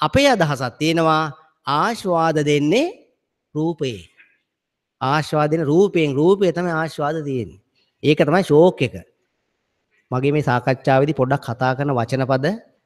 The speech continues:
අර සම්මත හාමුදුරු කෙනෙක්ගේ තියෙන ලාලිත්‍ය නැති වෙන්න පුළුවන්. මොකද ලාලිත්‍යයට කතා කරලා හුරු නෑ. මෑතක මහණුනේ මම ඉන්නකම් ඔය කාලා බීලා හිටපු මිනිස්සෙක්.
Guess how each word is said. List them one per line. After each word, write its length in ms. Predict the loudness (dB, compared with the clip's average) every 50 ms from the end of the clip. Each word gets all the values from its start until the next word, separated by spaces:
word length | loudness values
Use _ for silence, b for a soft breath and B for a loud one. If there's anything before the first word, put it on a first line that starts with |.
| _ _ _ _ _ _ -8
අර 120 | -4 -4 -4 -4 -6 -10
සම්මත 520 | -8 -2 0 0 2 2 2 2 2 2 2 2
හාමුදුරු 420 | 2 2 2 2 2 2 0 0 2
කෙනෙක්ගේ 360 | 2 2 0 0 0 0 0 0
තියෙන 180 | 0 0 0 -2 -4 -6 -10 _ _ _ _ -4
ලාලිත්‍ය 600 | 0 2 4 6 6 6 6 4 2 4 4 4 4
නැති 200 | 4 2 2 2
වෙන්න 140 | 2 4 4
පුළුවන්. 320 | 4 2 2 2 -2 -4 -8 _ _ _ _ _ _ _ _ _ -2
මොකද 120 | 0 2 4 4
ලාලිත්‍යයට 460 | 6 6 4 4 2 0 0 -2 -2
කතා 260 | 0 -2 0 0 -2 0
කරලා 200 | 0 0 0 0
හුරු 140 | 0 0 0
නෑ. 280 | 0 0 -2 -4 -6 -8
මෑතක 400 | -4 -2 0 0 0 0 -2 -2
මහණුනේ 500 | -2 -2 -2 0 0 0 0 0 0 -2 -4 -8 _ _ _ _ _ _
මම 160 | -6 -4 -4 -4 -6 -8 _ _ _ -4
ඉන්නකම් 380 | -2 -2 -2 0 0 -2 -2 -4 -8 -14 _ _ _ _ -6
ඔය 100 | -6 -2 0
කාලා 340 | 2 4 4 6 6 4 4 4
බීලා 260 | 2 2 2 0 -2 -4 -10 _ _ -12
හිටපු 220 | -4 -2 0 2 2
මිනිස්සෙක්. 440 | 2 2 2 0 0 0 0 0 -2